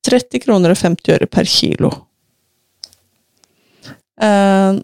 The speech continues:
når den da holder til, eh, litt sånn avhengig av hva du har sammen med, da.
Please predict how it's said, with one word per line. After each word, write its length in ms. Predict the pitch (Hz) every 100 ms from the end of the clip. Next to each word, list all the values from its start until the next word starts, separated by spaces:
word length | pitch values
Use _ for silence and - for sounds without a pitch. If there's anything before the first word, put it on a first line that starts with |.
| -
når 180 | 208 202
den 220 | 202 196
da 480 | 190 185 185 196 196 - _ _ _ _ _ _ _ _ _ _ _ -
holder 380 | 190 180 208 220 -
til, 420 | 214 196 190 196
eh, 400 | 196 196 196 202 196
litt 100 | 202 202
sånn 140 | 185
avhengig 280 | - 185 180
av 80 | 185
hva 160 | 180 185
du 80 | 185
har 160 | 185
sammen 400 | - 143 143 196
med, 120 | 269
da. 140 | 330